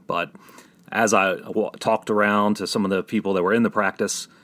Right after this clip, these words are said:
you know, I found your options were gonna be, you know, working for a nonprofit and taking on a large amount of debt to go to school, uh, or going and working for a big firm and, you know, maybe, uh, defending some,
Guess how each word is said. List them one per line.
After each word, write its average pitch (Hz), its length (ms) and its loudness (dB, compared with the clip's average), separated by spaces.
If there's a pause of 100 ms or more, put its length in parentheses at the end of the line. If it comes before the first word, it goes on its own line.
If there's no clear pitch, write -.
(160)
you - 80 -6
know, 95 40 0
I 95 40 -2
found 98 280 0
your 95 100 0
options 90 420 -4
were 92 100 -4
gonna 87 120 -4
be, 85 340 -6
you - 60 -20
know, 90 80 -6
working 92 320 -2
for 90 480 -2
a 92 80 -10
nonprofit 90 760 -4
and 85 300 -8 (300)
taking 107 260 -2
on 90 160 -2
a 85 60 -4
large 92 320 -2
amount 90 200 -2
of 87 80 -4
debt - 360 0
to - 80 -6
go 117 80 4
to 104 80 0
school, 117 360 0 (460)
uh, 92 340 -4
or 101 360 2 (160)
going 104 260 2
and 101 100 0
working 101 300 0
for 98 160 0
a 87 60 -2
big 85 200 0
firm 101 360 0
and, 87 180 -4
you 98 60 -8
know, 87 80 -4
maybe, 87 420 -2 (380)
uh, 85 240 -6
defending 90 600 -4
some, 82 360 -6